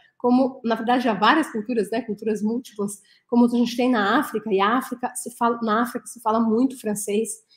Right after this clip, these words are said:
Aqui na América Latina a gente tem Guiana Francesa. Na Ásia, na Oceania, A gente também tem lugares onde se fala francês.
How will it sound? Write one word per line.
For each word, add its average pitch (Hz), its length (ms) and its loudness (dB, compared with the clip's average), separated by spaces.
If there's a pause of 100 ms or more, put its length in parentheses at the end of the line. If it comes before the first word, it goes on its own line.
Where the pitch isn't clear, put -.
(140)
Aqui - 180 -6
na 285 100 4
América 269 280 2
Latina 254 360 -2
a - 20 -2
gente 208 200 -6
tem 226 120 0
Guiana 214 260 2
Francesa. 208 680 -2 (240)
Na 262 440 2
Ásia, 247 160 2
na 240 180 2
Oceania, 247 600 0 (280)
A - 20 -8
gente 220 160 -2
também 233 280 2
tem 233 180 0
lugares 202 360 0
onde 208 140 2
se 220 140 -4
fala 202 240 0
francês. 202 640 -6